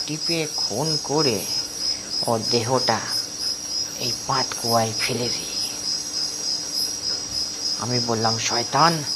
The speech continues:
আহা, আহা, চেঁচিয়ে লাভ নেই। এই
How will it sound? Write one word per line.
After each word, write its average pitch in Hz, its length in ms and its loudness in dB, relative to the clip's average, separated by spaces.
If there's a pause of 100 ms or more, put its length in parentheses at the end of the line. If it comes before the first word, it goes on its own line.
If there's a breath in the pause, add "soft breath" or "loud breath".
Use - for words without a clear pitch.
(720)
আহা, 151 440 0 (100)
আহা, 147 580 0 (1400)
চেঁচিয়ে 151 540 2
লাভ 143 320 6
নেই। 143 580 0 (1400)
এই 110 100 -2